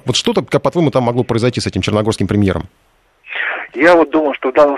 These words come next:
Speaker 2: случае это уже накапливалась усталость, перемена часовых поясов, и то, что это была первая поездка,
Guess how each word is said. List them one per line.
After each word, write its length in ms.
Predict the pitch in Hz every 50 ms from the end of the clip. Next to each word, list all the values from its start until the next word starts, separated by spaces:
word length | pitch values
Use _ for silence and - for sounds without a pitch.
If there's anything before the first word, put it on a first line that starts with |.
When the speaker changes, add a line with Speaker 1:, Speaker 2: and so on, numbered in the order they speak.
| -
Speaker 2:
случае 280 | - 190 185 - - 135
это 100 | - 127
уже 180 | 123 123 117 123
накапливалась 680 | 131 127 123 - 151 - - 131 127 123 120 - -
усталость, 560 | 139 - - - 170 175 160 143 127 - - -
перемена 360 | 135 127 131 139 143 135 123
часовых 460 | - - - - 135 123 123 127 -
поясов, 500 | - 135 131 131 - - - 170 170 160 - - - - - - -
и 80 | - 135
то, 120 | - 139
что 120 | 123 - 131
это 120 | - -
была 200 | 127 131 127 123
первая 260 | - - 139 127 127
поездка, 720 | 120 - 135 131 151 165 175 175 - - - - 131 127